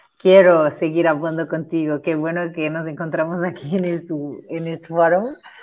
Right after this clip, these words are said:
Pero de verdad, nosotros tenemos un gran proyecto para México. México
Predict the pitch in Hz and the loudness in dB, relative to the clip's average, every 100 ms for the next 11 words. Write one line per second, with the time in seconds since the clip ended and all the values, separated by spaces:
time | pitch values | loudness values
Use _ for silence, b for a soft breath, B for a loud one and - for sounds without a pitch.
0 | B - 214 196 185 175 180 175 170 175 | B -4 0 2 2 2 2 2 0 -4
1 | 175 180 175 180 180 175 175 175 180 175 | -6 -4 -6 -6 -6 -4 -4 -4 -4 -2
2 | 165 160 160 160 151 147 143 160 - 156 | -2 -4 -10 -4 -4 -4 -8 -10 -12 -12
3 | 156 175 170 151 147 143 135 | -10 -10 -6 -2 -2 -2 -6